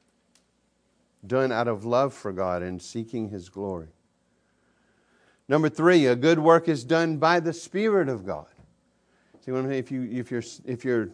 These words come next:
saved, we like to talk like that, you have the Spirit of God working in you and through you. It's, it's empowered by the Spirit. Fourth, a good work proceeds from a heart purified by faith.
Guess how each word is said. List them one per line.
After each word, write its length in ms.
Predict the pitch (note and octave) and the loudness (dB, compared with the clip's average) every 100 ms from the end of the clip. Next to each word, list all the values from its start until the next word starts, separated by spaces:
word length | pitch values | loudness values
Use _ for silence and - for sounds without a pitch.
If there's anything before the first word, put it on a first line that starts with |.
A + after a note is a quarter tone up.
| - _ | -16 _
saved, 520 | - - D#3 C3+ G2+ A2 | -10 -2 0 2 0 -2
we 100 | G#2+ | -4
like 120 | A2 | -4
to 60 | - | -6
talk 160 | G#2 | -6
like 140 | F#2 G2+ | -6 -6
that, 200 | A#2+ - _ _ | -8 -8 _ _
you 100 | A2 | -12
have 340 | G2 C#3+ D#3 C3 | -6 -4 -2 -4
the 80 | A2 | -8
Spirit 380 | - A2+ G#2+ | -8 -6 -4
of 100 | F#2 | -6
God 220 | F#2+ G2+ F#2 | -4 -4 -4
working 320 | G2+ F#2+ F2+ | -8 -10 -12
in 240 | G#2+ A#2+ | -6 -6
you 220 | A#2+ A#2+ | -4 -6
and 260 | F#2+ G2+ G2 | -6 -8 -10
through 240 | - A#2 | -8 -6
you. 320 | A2+ E2+ D#2+ - _ _ _ _ - | -6 -8 -12 -14 _ _ _ _ -14
It's, 220 | F#2+ F2+ | -12 -12
it's 260 | - A2 - | -12 -10 -6
empowered 680 | G#2 - D3 D3+ D3 B2+ | -6 -2 0 2 0 -2
by 180 | A2+ A#2+ | -2 -2
the 160 | A#2 G#2 | -2 -6
Spirit. 500 | - - A#2 F2+ - _ _ _ _ _ _ _ _ _ _ _ _ _ _ _ _ _ _ - | -10 -6 -4 -4 -10 _ _ _ _ _ _ _ _ _ _ _ _ _ _ _ _ _ _ 2
Fourth, 420 | E3 F3 A#2+ - | 8 8 8 0
a 100 | - | 0
good 240 | C#3 D#3+ E3+ | 4 6 6
work 300 | E3+ E3+ - | 6 6 4
proceeds 600 | - C#3 - E3+ F3+ C#3+ | 0 0 2 2 2 -2
from 220 | - C#3+ | -2 0
a 80 | C3+ | 0
heart 460 | - E3+ E3+ - | 2 4 4 0
purified 760 | - E3 D#3+ D#3 D3+ D3 C#3+ C3+ | -2 2 4 2 2 2 2 2
by 200 | B2+ B2 | 2 0
faith. 600 | A#2 E3 D#3 F2+ E2+ _ | 0 0 0 -2 -8 _